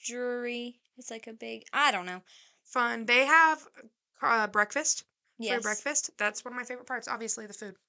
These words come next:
Speaker 1: And free
Speaker 2: Free drinks.
Speaker 1: free drinks, free, uh, snacks in the evening,
Speaker 2: They have,
Speaker 1: like
Speaker 2: so Zach used to stay, um, at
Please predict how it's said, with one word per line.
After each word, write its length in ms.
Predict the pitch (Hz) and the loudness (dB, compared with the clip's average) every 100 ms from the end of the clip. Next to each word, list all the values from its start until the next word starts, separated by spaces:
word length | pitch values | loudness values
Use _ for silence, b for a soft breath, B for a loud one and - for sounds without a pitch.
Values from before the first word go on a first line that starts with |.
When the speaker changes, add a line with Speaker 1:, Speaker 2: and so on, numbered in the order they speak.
| _ _ | _ _
Speaker 1:
And 400 | 262 311 269 262 | 0 2 2 -2
free 280 | - - 254 | -10 -8 0
Speaker 2:
Free 200 | 247 247 | 2 4
drinks. 420 | 233 220 262 - - | 2 0 -2 -6 -6
Speaker 1:
free 340 | - 247 226 | -8 -4 -4
drinks, 560 | 208 233 262 269 - - | -4 -2 -2 -2 0 0
free, 680 | - 226 220 208 208 202 196 b b b b _ _ | -2 -4 -4 -4 -4 -4 -6 b b b b _ _
uh, 260 | 190 165 - | -6 -6 -6
snacks 840 | - - - 226 240 262 262 - | -2 0 2 4 6 6 4 -2
in 80 | 254 | -2
the 280 | 254 247 - | -6 -8 -6
evening, 580 | 254 254 262 262 254 254 | -4 -4 -4 -2 -2 0
Speaker 2:
They 120 | 254 | 2
have, 240 | 254 262 220 | 4 2 2
Speaker 1:
like 100 | 208 | 0
Speaker 2:
so 200 | 247 233 | 0 -2
Zach 420 | 196 226 262 - | 2 2 2 -4
used 200 | 233 - | -4 0
to 60 | |
stay, 580 | 226 - 208 196 196 202 - _ - | 2 2 2 0 -2 -6 -12 _ -2
um, 520 | 214 208 190 190 214 _ _ b b b b - | 0 2 -2 -6 -16 _ _ b b b b 6
at 320 | 208 202 | 6 6